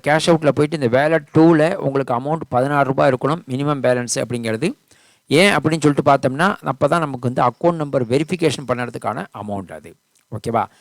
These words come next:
இதை தான் நீங்க இது மாதிரி இந்த, அஹ், புது ஆப்லேருந்து உங்களுடைய அக்கவுண்ட் நம்பரை இமிடியேட்டா நீங்க வந்து ஆட் பண்ணிக்க முடியும். ஓகே, அடுத்ததா பார்த்தீங்கன்னா, நம்ம முன்னாடியே சொன்ன மாதிரி இந்த வாலெட் ஒண்ணுங்கிறது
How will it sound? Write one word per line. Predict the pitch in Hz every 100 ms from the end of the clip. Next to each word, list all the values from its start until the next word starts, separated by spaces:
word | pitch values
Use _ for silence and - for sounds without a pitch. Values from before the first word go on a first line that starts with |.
| _ -
இதை | 135 165 160
தான் | 170 247
நீங்க | 139 135 123
இது | 120
மாதிரி | 139 143 156 123 117 -
இந்த, | 123 117 113 104 98 -
அஹ், | 117 104 104
புது | 151 160
ஆப்லேருந்து | 143 120 117 123 226
உங்களுடைய | - 135 139 123
அக்கவுண்ட் | 110 - 151
நம்பரை | 123 123 -
இமிடியேட்டா | 131 151 196 170 117 147 -
நீங்க | 123 113
வந்து | 113 -
ஆட் | 107 -
பண்ணிக்க | 90 85 190
முடியும். | 117 82 78 _ _ -
ஓகே, | 120 107 _ _ - _ _
அடுத்ததா | 131 160 202 196
பார்த்தீங்கன்னா, | 160 143 135 143 175
நம்ம | - 135 135
முன்னாடியே | 135 147 151
சொன்ன | 139
மாதிரி | 135 131
இந்த | 156 123
வாலெட் | 131 165 175 156
ஒண்ணுங்கிறது | 143 156 160 131 131 175